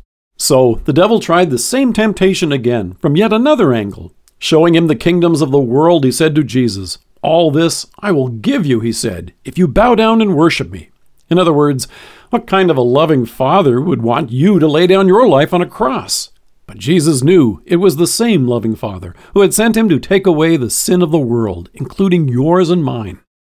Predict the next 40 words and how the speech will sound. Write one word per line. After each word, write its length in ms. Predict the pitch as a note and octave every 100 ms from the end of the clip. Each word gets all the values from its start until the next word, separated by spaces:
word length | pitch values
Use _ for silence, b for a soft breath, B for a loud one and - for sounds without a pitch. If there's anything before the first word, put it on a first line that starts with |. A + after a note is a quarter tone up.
| _ -
Confident 640 | - D#3+ C#3 A2+ G2 F2+
of 80 | -
his 160 | C#3+ -
Father's 560 | - G#3+ G#3 F#3+ E3
love, 300 | C#3+ C#3+ A2+
he 100 | A#2
assured 340 | C3+ - G#3+ G#3+
us 160 | G3
in 140 | F#3 F3+
John, 520 | B2 G3 F3+ G2+ D#2 _ -
"For 120 | F3+
my 180 | C3 B2
Father's 540 | - F#3+ G#3+ G3 F#3+
will 460 | D3 D#3 C#3+ G2+ - -
is 100 | C3
that 200 | - - -
everyone 480 | B3+ A3+ A3+ A3+
who 100 | G#3
looks 320 | C#3 F3 G3 -
to 100 | F#3
the 160 | C3+
Son 480 | B2+ - F3+ A3+ A#3 -
and 120 | B2+
believes 440 | A#2+ B2 G3+ G3
in 120 | G#3+ F3+
him 320 | F3+ A#3 A#3+
shall 320 | - A2+ A2
have 460 | - - G3 E3+ A#2
eternal 560 | A2 - G#3 A#3 A3+
life, 380 | F#3 C3+ D#2+ - _
and 140 | F#3 E3+
I 140 | E3+
will 160 | D3+ C3
raise 420 | A2+ C#3+ E3+ D#3
him 140 | D#3
up 140 | E3 E3+
at 100 | -
the 80 |
last 480 | D3 C3 D3 D#3 -
day." 360 | B2+ A#2 F2